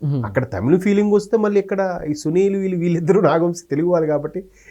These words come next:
Speaker 2: ఎన్టీఆర్కే ప్రాధాన్యత ఇస్తారు. ఇప్పుడు బాలీవుడ్లో స్క్రీన్స్ ఎక్కువ దొరకకపోతే ఏం చేశారంటే అమీర్ ఖాన్ కూడా రంగంలో దించారంట.
Speaker 1: మ్మ్.
Speaker 2: అమీర్ ఖాన్ చెప్తే కొన్ని మల్టీప్లెక్స్లో ఒక్కొక్క స్క్రీన్ కేటాయించడం జరిగింది.
Speaker 1: ఓకే.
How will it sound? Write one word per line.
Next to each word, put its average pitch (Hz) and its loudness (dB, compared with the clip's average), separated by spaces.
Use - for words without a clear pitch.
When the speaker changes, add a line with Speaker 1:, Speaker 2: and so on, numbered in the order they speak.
Speaker 2:
ఎన్టీఆర్కే 165 6
ప్రాధాన్యత 107 2
ఇస్తారు. - -14
ఇప్పుడు 95 -4
బాలీవుడ్లో 127 6
స్క్రీన్స్ 147 2
ఎక్కువ 143 2
దొరకకపోతే 139 4
ఏం 139 0
చేశారంటే 139 -2
అమీర్ 160 8
ఖాన్ 175 10
కూడా 175 6
రంగంలో 151 6
దించారంట. 117 -4
Speaker 1:
మ్మ్. 135 0
Speaker 2:
అమీర్ 123 2
ఖాన్ 127 6
చెప్తే 165 2
కొన్ని 131 6
మల్టీప్లెక్స్లో 143 2
ఒక్కొక్క 143 0
స్క్రీన్ 120 -2
కేటాయించడం 110 -2
జరిగింది. 98 -6
Speaker 1:
ఓకే. 120 -8